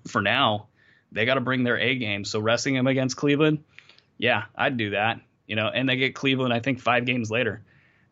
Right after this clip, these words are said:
I believe they get a couple tough teams two times within a ten-game span.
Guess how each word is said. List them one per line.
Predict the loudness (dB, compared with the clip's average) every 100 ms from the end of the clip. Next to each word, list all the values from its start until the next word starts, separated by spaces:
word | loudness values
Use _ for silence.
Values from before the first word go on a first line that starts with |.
| -18 -18 -18 -12
I | -6
believe | -2 2 2
they | 0 0
get | 0 0
a | -2
couple | -4 -2 -2
tough | 0 -2
teams | 0 -2 0 -2 -6 -12 _ _ _ -8
two | -4
times | -2 2 2 0 -4
within | -4 -2
a | -2
ten-game | -2 0 0 0 0
span. | -2 0 0 0 -4